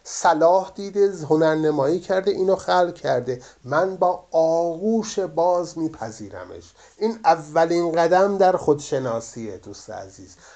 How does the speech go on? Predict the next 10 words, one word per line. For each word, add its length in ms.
اولین 500
قدم 340
در 140
موفقیته، 1080
اولین 480
قدم 300
در 260
اعتماد 460
به 100
نفسه، 520